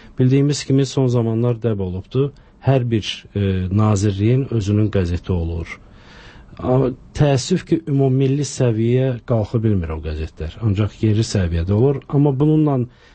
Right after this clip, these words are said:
yanaşı xeyli vəsait sərf olunur bunlara. Mənim təklifim odur ki,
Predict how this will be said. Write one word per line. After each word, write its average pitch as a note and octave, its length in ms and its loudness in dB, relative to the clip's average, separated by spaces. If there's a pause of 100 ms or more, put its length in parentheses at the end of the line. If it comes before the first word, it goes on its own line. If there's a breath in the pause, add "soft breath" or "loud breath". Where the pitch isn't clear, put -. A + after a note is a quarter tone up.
(160 soft breath)
yanaşı B2 540 0
xeyli C3+ 720 2
vəsait A#2 400 0
sərf E2+ 340 -6
olunur D#2 360 -8
bunlara. D#2 340 -8 (640 loud breath)
Mənim E3 240 2 (160)
təklifim C#3 560 0
odur A#2 240 0
ki, C3 240 0